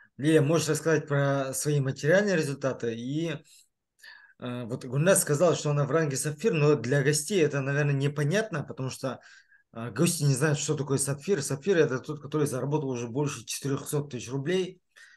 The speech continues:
премии получает. И Лилия Гумерова, кстати, это все добивается,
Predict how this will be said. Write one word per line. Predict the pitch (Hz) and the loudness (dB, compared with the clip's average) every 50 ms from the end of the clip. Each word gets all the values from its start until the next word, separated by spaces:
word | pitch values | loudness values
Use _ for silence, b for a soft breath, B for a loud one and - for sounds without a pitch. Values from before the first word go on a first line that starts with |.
| b b b _ | b b b _
премии | - 147 170 175 175 175 175 | -2 0 2 2 4 2 2
получает. | 160 165 160 160 156 147 - 165 165 156 151 147 147 - - _ _ _ _ _ _ b b b b b _ _ _ _ | 2 2 2 2 2 2 2 2 4 4 2 2 -2 -6 -14 _ _ _ _ _ _ b b b b b _ _ _ _
И | - 160 196 208 | -6 0 2 2
Лилия | 175 151 135 131 147 180 190 185 156 | 2 2 2 2 2 4 6 6 6
Гумерова, | 131 143 151 180 190 180 160 | 4 4 4 4 4 4 4
кстати, | 151 - - - 170 160 160 156 151 - - b b b b b b b b _ | 2 2 2 2 2 2 2 -2 -4 -4 -6 b b b b b b b b _
это | - 156 156 156 143 | -2 0 2 2 2
все | 143 - 160 170 | 2 2 2 4
добивается, | 143 151 143 123 135 135 165 175 165 151 160 147 147 127 113 - | 4 4 4 4 4 4 6 6 6 6 4 2 0 -2 -2 -6